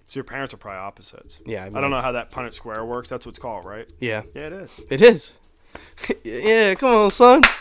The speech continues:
Speaker 2: Let's go.
Speaker 1: Let's go. Um,
Speaker 2: <clears throat> The only, the, uh, I have a funny, uh, it wasn't me personally, but, uh, when I was younger, kid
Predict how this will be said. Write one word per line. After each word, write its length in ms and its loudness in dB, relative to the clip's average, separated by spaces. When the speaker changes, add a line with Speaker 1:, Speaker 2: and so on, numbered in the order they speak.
Speaker 2:
Let's 180 0
go. 240 4
Speaker 1:
Let's 160 -16
go. 360 -18
Um, 500 -6
Speaker 2:
<clears throat> 160 -10
The 120 4
only, 300 6
the, 180 0
uh, 400 -4
I 100 4
have 160 0
a 300 0
funny, 420 -2
uh, 260 -6
it 40 -8
wasn't 280 -4
me 120 -4
personally, 460 -4
but, 280 -10
uh, 280 -6
when 120 -2
I 80 2
was 160 -6
younger, 460 -2
kid 340 -2